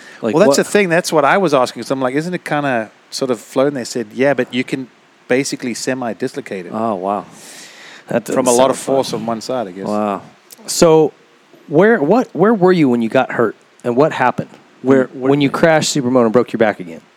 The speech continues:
Speaker 1: Uh, New Smyrna. Daytona. It was like their, their, the
Speaker 3: It was like a
Speaker 1: Supermoto.
Speaker 3: warm-up race, right?
Speaker 1: Yeah,
Speaker 3: Yeah.
Speaker 1: yeah,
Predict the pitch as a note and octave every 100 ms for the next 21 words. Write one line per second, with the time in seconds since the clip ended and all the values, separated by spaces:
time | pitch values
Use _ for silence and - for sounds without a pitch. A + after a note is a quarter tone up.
0 | _ _ _ _ - D#3+ D#3 D3+ C#3+ C3
1 | D3+ D#3+ - D#3 C3+ A2 F#2+ _ C#3+ C#3+
2 | E3 D3 A2+ G#2+ G#2 A2+ - A#2 G#2 -
3 | _ B2 A#2+ A#2+ - A#2 A2 G#2+ - -
4 | D#3 D3+ C#3+ B2+ F3 G#3 F3 G#2 A#2+ G#2
5 | - B2+ C3 A3 D#3+ A#2 G2+ C#3 B2 F#2